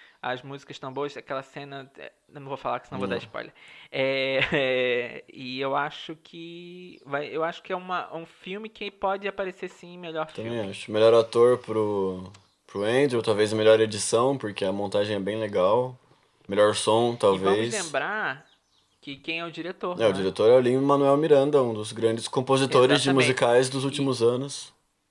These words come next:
Speaker 1: Exatamente. Eu acho que por isso que ele conseguiu fazer bem o musical,
Speaker 2: É.
Speaker 1: entendeu? Porque ele também teve uma visão de uma pessoa
Speaker 2: É.
Speaker 1: que faz
Speaker 2: E provavelmente ele
Speaker 1: musical.
Speaker 2: também passou muito tempo com a mesma, mesma visão do próprio Jonathan.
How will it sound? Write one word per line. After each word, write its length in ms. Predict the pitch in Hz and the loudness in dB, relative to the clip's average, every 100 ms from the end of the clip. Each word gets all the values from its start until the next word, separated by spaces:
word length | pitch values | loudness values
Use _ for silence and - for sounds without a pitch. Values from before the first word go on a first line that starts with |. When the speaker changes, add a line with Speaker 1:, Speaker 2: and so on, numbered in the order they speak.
| _ _ _ | _ _ _
Speaker 1:
Exatamente. 800 | 151 143 131 135 139 165 151 - | -10 -8 -8 -8 -8 -10 -12 -8
Eu 140 | 139 | -2
acho 180 | 143 151 | 0 -2
que 80 | - | -6
por 200 | - 160 | -14 -14
isso 160 | 190 - | -14 -14
que 80 | |
ele 80 | 214 | -16
conseguiu 400 | 208 202 - 180 | -16 -18 -14 -12
fazer 240 | 180 180 180 | -12 -12 -12
bem 240 | 180 180 | -12 -14
o 20 | |
musical, 580 | 175 175 170 175 165 160 | -16 -18 -12 -4 -4 -2
Speaker 2:
É. 40 | |
Speaker 1:
entendeu? 320 | 120 123 131 139 | -4 -6 -6 -16
Porque 160 | - | -18
ele 60 | 135 | -20
também 180 | 139 139 | -18 -16
teve 260 | 160 175 | -12 -12
uma 140 | 185 170 | -12 -12
visão 380 | 165 151 160 175 | -12 -8 -8 -6
de 100 | 165 | -10
uma 80 | |
pessoa 520 | 165 156 - 165 196 214 | -10 -12 -8 -4 -2 -2
Speaker 2:
É. 100 | 104 - _ _ _ _ _ _ | -6 -20 _ _ _ _ _ _
Speaker 1:
que 180 | _ 135 | _ -14
faz 400 | - 139 160 165 | -6 -4 -4 -4
Speaker 2:
E 60 | 156 | 0
provavelmente 920 | 170 170 170 180 185 147 151 196 - 151 | 4 6 6 6 6 6 6 4 2 4
ele 240 | 127 147 | 6 6
Speaker 1:
musical. 80 | 104 | 6
Speaker 2:
também 280 | 147 151 151 | 6 6 6
passou 360 | 156 151 156 | 4 4 4
muito 260 | 151 180 180 | 4 2 4
tempo 320 | 165 170 165 | 4 4 0
com 140 | 165 160 | 2 4
a 60 | |
mesma, 720 | 151 156 175 180 175 165 147 - | 6 4 4 4 6 4 2 -2
mesma 300 | 135 147 165 | -2 0 0
visão 540 | 160 151 147 156 156 | -2 4 6 6 6
do 200 | 143 180 | 6 6
próprio 340 | 196 196 190 196 | 6 2 2 2
Jonathan. 500 | 175 139 131 - 117 | 4 4 4 0 -8